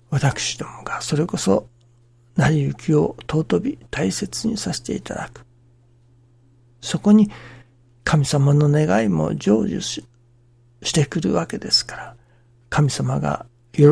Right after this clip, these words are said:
ばれぬはずはない。反対に成り行きをと-、問わずして、ただ私どもの願い事だけを、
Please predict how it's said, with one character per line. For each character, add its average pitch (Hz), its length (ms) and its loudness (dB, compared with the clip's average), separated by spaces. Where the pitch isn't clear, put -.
ば 165 200 4
れ 208 120 0
ぬ 208 260 0
は - 180 -4
ず - 160 -4
は 80 120 -2
な - 140 -10
い。 - 100 -18
反 143 200 2
対 143 260 2
に 143 320 0
成 131 140 4
り 160 120 2
行 156 260 0
き 165 100 2
を - 240 2
と-、 208 360 -2
問 180 140 0
わ 208 140 4
ず 208 200 -4
し - 120 -6
て、 - 180 -18
た 156 120 0
だ 135 160 0
私 - 520 -6
ど 180 100 0
も 160 160 -2
の 151 200 -6
願 147 340 4
い - 40 0
事 180 300 0
だ 185 160 -2
け - 160 -8
を、 - 180 -10